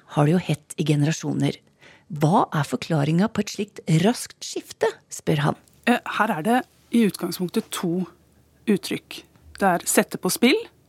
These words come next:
Speaker 2: og sette noe på spill. Da, da risikerer du noe, du setter noe i, ja, kanskje til og med i fare. <laughs> Og, og du våger litt grann når du setter noe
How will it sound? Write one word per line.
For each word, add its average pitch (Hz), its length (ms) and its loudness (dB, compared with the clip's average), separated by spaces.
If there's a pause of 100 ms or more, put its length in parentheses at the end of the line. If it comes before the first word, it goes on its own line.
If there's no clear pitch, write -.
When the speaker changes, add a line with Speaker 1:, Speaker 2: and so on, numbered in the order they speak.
(380)
Speaker 2:
og 185 40 -6
sette - 400 -2
noe 180 160 2
på 180 160 -4
spill. 226 280 4
Da, 190 120 6 (200)
da 180 160 6
risikerer 156 580 0
du 175 100 2
noe, 165 280 6
du 190 120 0
setter - 640 -2
noe 156 360 2 (120)
i, 165 80 2 (400)
ja, - 80 2 (140)
kanskje - 320 0
til 165 100 4
og 160 80 4
med 180 140 4
i - 40 -4
fare. 202 520 2 (440)
<laughs> - 460 -10
Og, 208 80 8
og 214 180 4
du 208 100 6
våger 202 560 4
litt 156 200 0
grann 190 240 4 (140)
når 202 160 2
du 214 40 2
setter - 380 -6
noe 175 160 0